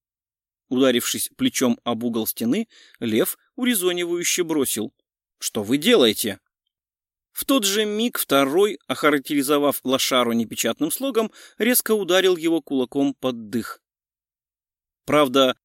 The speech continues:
наткнувшись своим не самым крепким орудием агрессии с весьма плотным мускульным щитом живота рослого незнакомца, он вдруг ощутил какую-то смутную тревогу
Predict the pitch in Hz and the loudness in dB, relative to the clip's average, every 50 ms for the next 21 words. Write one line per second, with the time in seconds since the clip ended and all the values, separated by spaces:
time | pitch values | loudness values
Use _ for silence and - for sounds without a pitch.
0 | _ _ _ - 131 151 160 - - - 175 196 196 - - - 131 117 - - | _ _ _ -6 -2 -2 -2 -2 -4 -6 -4 -4 -4 -2 -4 -4 -2 -2 -2 -2
1 | - - - - 151 156 156 156 156 143 - - - _ - 202 226 220 - - | -2 -4 -4 -2 0 0 0 2 0 -2 -2 -6 -20 _ -4 -2 0 0 2 2
2 | 165 139 127 123 120 113 - - 135 135 120 - - 127 123 - 135 135 131 131 | 4 4 4 2 2 0 0 0 2 2 2 0 0 -2 -2 0 0 -2 -2 0
3 | 123 113 117 120 120 - 131 139 156 214 269 254 - - - 254 233 220 208 - | -2 0 0 0 0 2 0 -2 0 -2 0 0 0 0 0 0 0 -2 -2 -6
4 | _ - - _ - - - - 190 196 - - 185 185 180 170 143 - - 175 | _ -20 -20 _ -6 -4 -4 -2 0 -2 -2 0 0 0 0 0 0 -2 -2 4
5 | 180 175 170 _ - 165 160 160 139 - _ _ _ _ - 160 190 185 - - | 4 4 4 _ 0 0 0 0 0 -2 _ _ _ _ -8 -4 -2 0 -2 0
6 | - 170 160 156 156 156 151 - - - 156 - - 160 151 147 139 120 135 143 | 2 4 4 4 4 4 2 2 2 -2 -2 -2 0 2 2 2 2 0 0 0
7 | 147 143 - - 170 147 135 - - 127 135 143 - - 143 135 135 135 131 - | 0 0 0 0 2 2 2 0 -2 -2 -2 -2 -2 -2 -2 -2 0 -2 -2 0
8 | 127 139 143 131 170 180 - 294 285 254 - - 120 113 - _ - - - _ | 0 0 0 0 -4 -6 -2 -2 -2 -2 -2 -4 -4 -4 -6 _ -20 -20 -20 _
9 | - - 254 277 285 269 190 - - 233 - - 160 165 - - 190 - - - | -2 2 4 4 4 4 2 0 -2 -2 -2 -4 -2 -2 -2 -2 -4 -6 -8 -4
10 | 240 254 240 - 208 196 _ - 226 220 220 - - 208 202 - - 196 190 190 | -2 -2 -2 -2 -4 -6 _ -6 -8 -8 -8 -4 -2 -2 -2 -2 -4 -6 -6 -10
11 | - - 180 175 175 - - 190 196 208 208 269 269 220 202 240 226 | -8 -8 -8 -8 -6 -6 -4 -6 -6 -4 -4 -4 -6 -4 -4 -6 -6